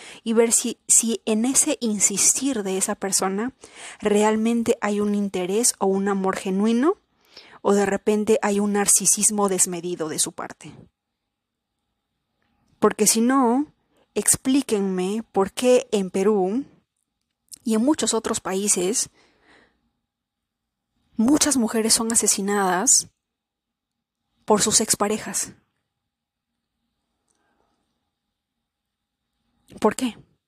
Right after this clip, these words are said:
Y muchas veces dicen, "Es que la mujer debió haber hecho algo". Y no quisiera decirlo, pero probablemente sí. Pensamos que era normal que nos rueguen, pensamos que era normal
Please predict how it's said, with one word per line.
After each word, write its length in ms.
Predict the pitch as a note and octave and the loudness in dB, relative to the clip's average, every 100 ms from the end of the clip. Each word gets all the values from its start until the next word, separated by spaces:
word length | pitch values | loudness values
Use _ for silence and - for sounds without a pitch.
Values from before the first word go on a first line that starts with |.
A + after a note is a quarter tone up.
| _ _ _ _ _ _ _ _ _ _ _ _ _ _ _ _ _ _ _ _ _ _ - _ _ | _ _ _ _ _ _ _ _ _ _ _ _ _ _ _ _ _ _ _ _ _ _ -20 _ _
Y 100 | A3+ | 2
muchas 300 | A3+ B3 D4 | 2 0 0
veces 380 | A#3+ A#3+ A#3+ G#3+ | 2 2 2 0
dicen, 500 | A3 - G#3+ G#3+ A3+ _ _ _ _ - | 2 2 2 0 -6 _ _ _ _ -2
"Es 140 | G#3+ | -2
que 140 | - | -2
la 120 | F3+ F3 | -6 -4
mujer 400 | F#3+ - C#4+ D4+ | -4 0 0 2
debió 380 | C#4 G#3 G#3 | 2 2 2
haber 220 | G#3 G3+ G3 | 2 2 0
hecho 240 | G3 A3+ | 0 -2
algo". 340 | E3+ E3 F#3+ _ _ _ _ _ _ _ _ | -2 -4 -10 _ _ _ _ _ _ _ _
Y 100 | G#3 | -2
no 140 | A3+ C#4+ | 0 0
quisiera 440 | E4 - E4 C#4+ | 0 0 0 0
decirlo, 460 | G#3 - E4+ - D#3+ | 0 0 0 -2 -6
pero 220 | F3+ F3 | -8 -10
probablemente 840 | G3 G#3+ B3+ C4+ B3 B3 A#3 A3 | -8 -8 -6 -6 -4 -4 -4 -2
sí. 300 | - D4+ C3+ _ _ _ _ _ _ _ _ _ _ _ _ _ _ _ _ _ _ _ _ _ - | -2 -2 -6 _ _ _ _ _ _ _ _ _ _ _ _ _ _ _ _ _ _ _ _ _ 0
Pensamos 580 | G#3 G#3 C#4+ B3 A#3 | 2 2 2 2 0
que 100 | - | 0
era 140 | G#3 A3+ | -2 0
normal 540 | G#3+ F#3+ G#3 G3+ A3+ | 0 -2 -2 -2 -2
que 120 | - | -2
nos 160 | B3 F3+ | -2 -2
rueguen, 420 | F3 F3 F#3 D4 | -4 -4 -4 -8
pensamos 520 | - G3 A3 G#3 G#3+ | -6 -2 -2 0 -2
que 100 | - | -2
era 100 | G#3 | -4
normal 580 | G#3 G3 G3 G3 F#3 C4+ | -2 -2 -2 -2 -2 -4